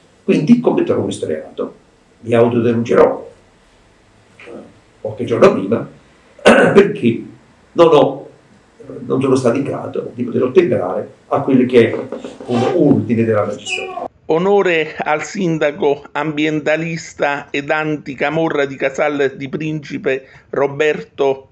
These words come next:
Speaker 2: Natale, che per la prima volta rispetto a tutti i primi cittadini annuncia di autodenunciarsi nel momento in cui non dovesse trovare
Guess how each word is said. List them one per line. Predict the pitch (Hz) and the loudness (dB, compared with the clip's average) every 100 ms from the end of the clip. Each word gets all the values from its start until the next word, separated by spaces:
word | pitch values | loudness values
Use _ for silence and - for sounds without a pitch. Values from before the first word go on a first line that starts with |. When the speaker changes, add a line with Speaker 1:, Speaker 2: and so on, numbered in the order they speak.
| _ | _
Speaker 2:
Natale, | - 131 131 104 87 - | -4 -4 -2 -4 -4 -10
che | - 131 | -8 -8
per | - 147 147 | -4 -4 -2
la | 143 | -2
prima | - 170 147 139 | -2 -6 -4 -4
volta | 151 175 127 - 113 | 0 0 -2 -2 -6
rispetto | 113 - - 123 - - 107 110 - | -6 -10 -4 -4 -6 -10 -8 -8 -6
a | 123 | -6
tutti | - - 131 - _ 101 104 _ _ - | -6 -12 -12 -14 _ -18 -18 _ _ -12
i | 117 | -10
primi | 120 135 135 135 127 123 _ _ - | -8 -8 -6 -6 -6 -8 _ _ -20
cittadini | - 120 160 - 160 170 170 139 131 | -18 -8 -2 -2 -2 -8 -6 -8 -8
annuncia | 147 165 180 175 160 160 139 | -8 -4 -4 -4 -6 -6 -8
di | 107 156 | -6 -6
autodenunciarsi | 160 - - 147 147 - - - 131 160 160 147 160 92 76 - - - | -4 -6 -4 -6 -6 -12 -20 -8 -4 -2 -2 -4 -4 -4 -6 -14 -20 -14
nel | 123 139 | -6 -4
momento | 131 156 151 143 139 - 131 | -4 -4 -4 -4 -6 -2 -2
in | 135 131 | -2 -8
cui | 139 156 | -6 -6
non | 139 131 | -4 -4
dovesse | 123 135 147 131 120 | -2 -2 -4 -10 -6
trovare | 127 127 143 - - | -4 -2 -2 -4 -10